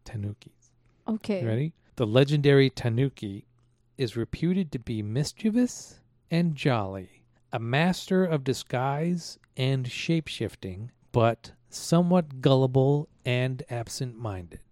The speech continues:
Speaker 1: So that's a l-, a bit more than sly fox.
Speaker 2: Mm-hmm.
Speaker 1: Uh, also, there's that whole thing about, uh, tanuki's testicles.
Speaker 2: Yeah, there's that too.
Speaker 1: Yeah. You, were you gonna bring that up? You were waiting for me to bring that up.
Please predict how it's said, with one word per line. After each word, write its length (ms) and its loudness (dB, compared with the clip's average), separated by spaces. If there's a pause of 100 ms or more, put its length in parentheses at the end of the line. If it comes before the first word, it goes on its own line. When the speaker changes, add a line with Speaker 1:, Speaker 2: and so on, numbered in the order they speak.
(340)
Speaker 1:
So 160 -6
that's 180 -4
a 40 -6
l-, 260 -6
a 80 -2
bit 360 2
more 380 6
than 240 0
sly 440 -4
fox. 580 -14
Speaker 2:
Mm-hmm. 440 0 (360)
Speaker 1:
Uh, 80 -2
also, 360 2
there's 240 2
that 180 -2
whole 340 4
thing 400 -2
about, 340 -2 (260)
uh, 280 -2 (420)
tanuki's 800 -6
testicles. 720 -10
Speaker 2:
Yeah, 320 0 (100)
there's 260 -6
that 260 -6
too. 220 -14 (500)
Speaker 1:
Yeah. 260 -4 (320)
You, 380 -4
were 80 -2
you 180 -4
gonna 200 0
bring 180 -2
that 140 0
up? 120 0
You 120 2
were 80 4
waiting 240 0
for 120 -10
me 140 -4
to 80 -2
bring 220 -6
that 140 -6
up. 120 -6